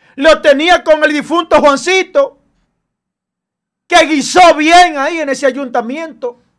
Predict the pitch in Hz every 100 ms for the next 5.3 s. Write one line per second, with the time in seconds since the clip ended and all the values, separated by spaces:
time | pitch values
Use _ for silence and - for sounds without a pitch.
0 | _ _ _ _ _ _ _ _ 185 185
1 | 214 208 220 247 277 269 220 254 320 _
2 | - - _ _ _ _ _ _ _ _
3 | _ _ 180 185 226 240 226 - 254 269
4 | 185 - 196 240 240 233 247 214 202 220
5 | 269 _ -